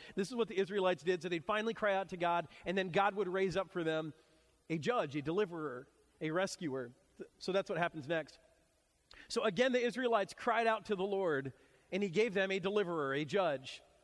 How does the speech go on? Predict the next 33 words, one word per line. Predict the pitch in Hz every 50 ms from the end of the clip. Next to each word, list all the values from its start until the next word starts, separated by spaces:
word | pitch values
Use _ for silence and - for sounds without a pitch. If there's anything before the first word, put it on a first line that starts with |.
| _ _ _ _ _ _ - -
Ehud, | 240 262 247 - - 196 156 135 131 135 120 113 - - _ _ _ _ _ - _ -
a | 190 196
left-handed | 190 175 208 254 269 254 - - - 233 233 240 233 240 226 180
man, | 190 190 180 165 165 165 165 170 170 160 - _ _ _ _ _ _ _ _ -
the | 170 -
son | - 220 208
of | 214 185 143
Gera, | 175 208 196 185 175 156 151 151 147 - - - _ _ _ _ _ _ _ _ _ -
the | 156 180
Benjamite." | 160 180 180 180 - 156 160 175
Just | 180 285 294 - -
curious, | - 254 240 247 233
how | - 254 285
many | 330 349 320
of | 233 220
you | 240 226
in | 214 190
here | 196 185
are | 165 151
left-handed? | 156 143 - 151 143 135 143 160 165 165 - _ _ _ _ _ _ _ _ _ _ -
You | 196 208
can | 202
raise | 185 165 143
your | 147 135
left | 147 147 - -
hand | 135 120 117
even | 127 123 123 127 131 131 123 143
if | 139 - 147
you | 135
want | 127 135 131
to. | - 131 123 117 123 127 - - - - 151
Yeah, | 143
uh, | 131 131 135 143 120 123